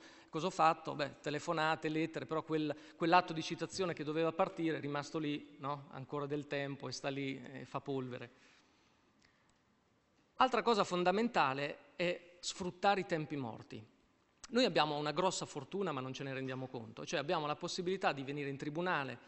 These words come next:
fare le udienze, scambiare due chiacchiere con i colleghi, e questo è sicuramente molto piacevole. Tuttavia sappiamo che in tribunale ci sono tantissimi tempi morti.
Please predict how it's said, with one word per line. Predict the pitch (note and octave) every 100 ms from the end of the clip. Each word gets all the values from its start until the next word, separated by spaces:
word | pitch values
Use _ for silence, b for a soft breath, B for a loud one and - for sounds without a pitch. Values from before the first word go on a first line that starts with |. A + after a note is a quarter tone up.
| B B
fare | - D3+
le | C#3
udienze, | D3 E3 F3+ C#3+ C3+
scambiare | - D3 D#3 D3
due | C#3
chiacchiere | C#3 D#3 C3+ C#3+
con | C3 C#3
i |
colleghi, | C3 D3 F3+ E3 B2+
e | -
questo | D3+ G#3 D#3
è |
sicuramente | C#3+ C#3 D3 D3 C#3+
molto | D#3+ D#3 C#3
piacevole. | C#3 - C3+ A2+ A2+ - b b b b b b _ _ _ _
Tuttavia | G#3+ A3 C4 G3+
sappiamo | G3 A3+ G#3 E3+
che | D#3+
in | F3
tribunale | F3+ G3 A3+ D3+
ci | D3+ E3+
sono | E3+
tantissimi | D3+ D#3+ - D3+ D#3+ C#3
tempi | D3+ C3
morti. | B2+ A2 G2+ -